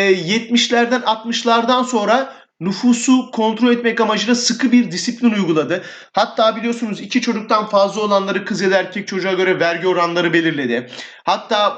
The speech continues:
e, iki çocuktan fazla çocuğa şehir ve kırsal alanda sahip olay-,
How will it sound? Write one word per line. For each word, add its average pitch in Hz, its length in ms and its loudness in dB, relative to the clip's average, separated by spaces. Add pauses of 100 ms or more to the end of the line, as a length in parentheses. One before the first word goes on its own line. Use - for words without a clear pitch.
(120)
e, 165 60 -8
iki 208 180 -6
çocuktan 208 420 -2
fazla 190 320 -2
çocuğa 190 480 2 (100)
şehir 185 380 -4
ve 185 140 2
kırsal 185 320 -2
alanda 185 340 0
sahip 180 400 -2
olay-, 185 280 -2